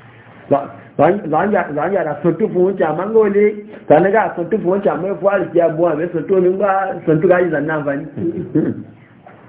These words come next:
Wa nu'minu bi annahu, no, ba babu ila ka tuje ko?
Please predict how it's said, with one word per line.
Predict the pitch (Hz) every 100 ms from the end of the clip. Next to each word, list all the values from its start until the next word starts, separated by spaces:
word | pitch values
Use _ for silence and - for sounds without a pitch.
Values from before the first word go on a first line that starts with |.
| - - - - - - - - - - - - -
Wa | 165 190
nu'minu | 208 220 220 233 214 175
bi | 180
annahu, | 196 208 175 175 185 185 - - - - - - - - - - - -
no, | 143 139 135
ba | 143
babu | 170 180 160
ila | 170
ka | 143
tuje | 139 143 165
ko? | 175 117